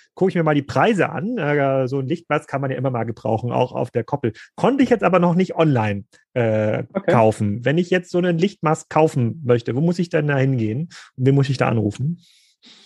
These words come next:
Speaker 2: Ähm, zu dem Lichtmasten kann ich dir gerne den Kontakt <laughs> herstellen, wie das
Speaker 1: Ah, okay.
Speaker 2: aber direkt funktioniert. <laughs> Nein, also wir sind, wir sind als Konzern, wir sind zwar ein Konzern, äh, auch groß in der Struktur, wir sind sehr, sehr dezentralisiert. Das heißt,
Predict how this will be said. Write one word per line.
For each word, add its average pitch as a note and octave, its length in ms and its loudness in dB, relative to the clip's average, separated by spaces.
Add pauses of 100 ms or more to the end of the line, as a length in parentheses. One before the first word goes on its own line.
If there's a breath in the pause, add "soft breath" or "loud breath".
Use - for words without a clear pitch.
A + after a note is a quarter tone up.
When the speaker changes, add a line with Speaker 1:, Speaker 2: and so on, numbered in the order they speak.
(760 soft breath)
Speaker 2:
Ähm, F3 420 2 (640)
zu - 160 0
dem G3+ 120 2
Lichtmasten C4+ 380 0
kann G#3 160 2
ich G3 60 -4
dir F3+ 100 -2
gerne F3+ 240 0
den D#3+ 160 -2
Kontakt - 600 -6
<laughs> - 20 -
herstellen, D#3+ 540 0
wie F3+ 80 -8
das F#3 120 4
Speaker 1:
Ah, - 40 6
okay. - 120 2
Speaker 2:
aber E3 80 2
direkt F#3 240 0
funktioniert. G#3 420 -12
<laughs> - 500 -12
Nein, D#3 200 2
also D#3+ 160 2 (220)
wir E3 100 -4
sind, G3 220 -8
wir F3+ 80 -2
sind D#3 80 -4
als F3+ 120 -2
Konzern, F3 640 -2
wir D3 120 -2
sind G3+ 120 -2
zwar F#3+ 140 0
ein E3+ 140 0
Konzern, D#3+ 600 -6
äh, D#3+ 140 2
auch D#3 180 0
groß F3 160 -2
in F3 40 0
der D3+ 60 0
Struktur, E3 260 -6
wir D3 80 -2
sind C#3+ 160 -4
sehr, F3 160 4
sehr E3 120 2
dezentralisiert. C#3+ 880 -2
Das - 160 -6
heißt, C#3 420 0